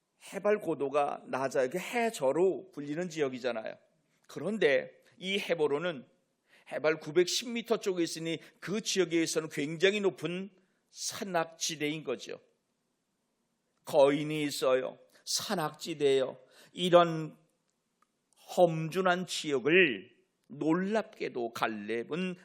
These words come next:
달라고 말하는 것이에요. 왜 다른 사람 회피할 만한 장소를, 누구보다 비옥한 땅을 달라고 요구할 만한 위치에 있는 갈렙임에도 불구하고 달라고 했을까요?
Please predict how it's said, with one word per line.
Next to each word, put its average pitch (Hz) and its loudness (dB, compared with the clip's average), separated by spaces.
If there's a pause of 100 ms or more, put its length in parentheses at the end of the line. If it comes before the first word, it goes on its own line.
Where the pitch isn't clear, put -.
(120)
달라고 131 2
말하는 151 -2
것이에요. 123 -4 (480)
왜 175 2 (300)
다른 190 4
사람 208 0
회피할 202 -2
만한 170 2
장소를, 151 -2 (1200)
누구보다 226 6
비옥한 220 4
땅을 202 6
달라고 185 8
요구할 208 6
만한 208 10 (140)
위치에 240 0
있는 233 0
갈렙임에도 247 4
불구하고 208 8 (260)
달라고 160 6
했을까요? 196 0